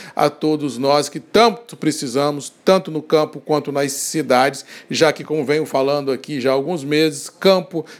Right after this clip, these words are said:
precisamos de água pra produzir e nas cidades precisamos de água pra abastecer e gerar energia a custos mais baixos do que estamos presenciando diariamente na nossa conta de energia que chega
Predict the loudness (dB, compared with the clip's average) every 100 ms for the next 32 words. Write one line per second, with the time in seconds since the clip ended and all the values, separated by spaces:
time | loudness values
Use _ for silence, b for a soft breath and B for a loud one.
0 | _ -4 0 2 2 0 2 2 2 0
1 | 0 0 -2 -2 -2 -2 -2 -2 -2 -2
2 | -2 2 4 2 -4 -8 -4 0 0 0
3 | 0 2 4 4 0 0 0 0 -4 -4
4 | -6 -2 -2 0 0 2 2 0 -4 -4
5 | -2 0 0 B 0 0 -2 -2 2 2
6 | 0 -6 -8 -2 0 0 0 2 2 0
7 | -12 B B -6 -4 -2 2 2 2 -2
8 | -2 -2 -4 -4 -2 0 0 -2 2 4
9 | 4 2 -2 -4 -4 -4 -6 B B -2
10 | 0 0 -2 -2 -4 -2 -2 0 0 -2
11 | -4 -2 -2 -2 -6 -2 0 2 0